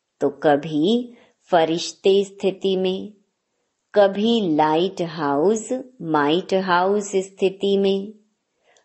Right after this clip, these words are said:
कभी प्यार स्वरूप लवलीन स्थिति में। जैसे आसन पर एकाग्र होकर बैठते हैं, ऐसे आप भी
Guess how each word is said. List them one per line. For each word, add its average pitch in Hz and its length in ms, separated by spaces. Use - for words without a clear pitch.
कभी 196 480
प्यार 170 760
स्वरूप 185 880
लवलीन 156 960
स्थिति 196 600
में। 190 320
जैसे 156 960
आसन 226 640
पर 226 260
एकाग्र 190 840
होकर 175 640
बैठते 143 560
हैं, 202 540
ऐसे 226 800
आप 190 440
भी 147 540